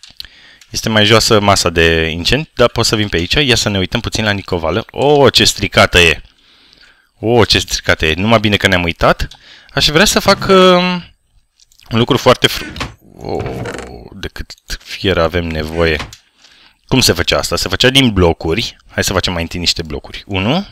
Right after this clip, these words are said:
doi, trei blocuri, nu? Și vine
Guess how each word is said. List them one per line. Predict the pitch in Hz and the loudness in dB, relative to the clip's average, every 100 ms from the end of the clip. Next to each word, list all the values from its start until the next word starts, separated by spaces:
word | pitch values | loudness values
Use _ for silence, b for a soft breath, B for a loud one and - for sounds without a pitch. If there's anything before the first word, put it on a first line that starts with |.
| _ _ _ _ _ _ _ _ _ _ _ _ _ | _ _ _ _ _ _ _ _ _ _ _ _ _
doi, | 85 80 85 127 170 - _ _ _ _ _ _ _ _ _ | -4 2 4 4 0 -10 _ _ _ _ _ _ _ _ _
trei | - 110 113 | -2 2 2
blocuri, | 98 78 73 87 | 0 -2 -4 0
nu? | 156 220 - _ _ _ _ B B B B | 2 0 -6 _ _ _ _ B B B B
Și | - 123 | -6 0
vine | 127 123 | 2 2